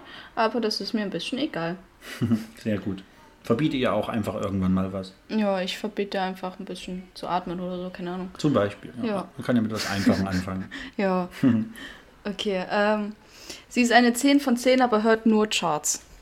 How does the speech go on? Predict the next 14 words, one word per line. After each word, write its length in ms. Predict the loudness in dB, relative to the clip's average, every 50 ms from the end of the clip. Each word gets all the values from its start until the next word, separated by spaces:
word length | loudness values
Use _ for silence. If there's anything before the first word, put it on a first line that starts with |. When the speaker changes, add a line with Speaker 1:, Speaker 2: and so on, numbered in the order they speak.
| -20 -20 _ -20 _ -20 -20 -20 -18 -10
Speaker 1:
So 120 | -8 -4
das, 240 | -2 -2 -2 0 2
was 160 | 0 0 2
so 80 | 2 0
im 120 | 0 0 4
Radio, 540 | 4 4 4 6 4 4 4 4 4 2 2
also 240 | 0 -2 -2 -2 0
das, 200 | 0 0 0 2
was 160 | 2 2 4 4
so 120 | 4 4
überall 600 | 4 4 6 8 8 10 10 10 8 8 6 4 -2 -10 -16 -18 -18 -18 -20 -20 -20 -10 -2
jeden 240 | 4 6 6 6 6
Tag 360 | 2 2 4 4 2 0 -4
zehn 360 | 0 4 4 6 6 4 0